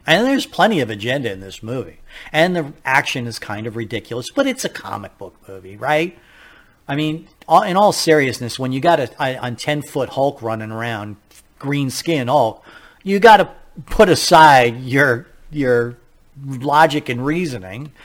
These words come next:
and just enjoy it for what it is, an action adventure movie. And I gotta tell you, Scarlett Johansson was great.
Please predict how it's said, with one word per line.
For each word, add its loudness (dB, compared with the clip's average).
and -6
just -6
enjoy 0
it -8
for -2
what -2
it -4
is, -4
an -10
action -8
adventure -8
movie. -12
And -12
I -14
gotta -8
tell -8
you, -10
Scarlett -10
Johansson -12
was -14
great. -10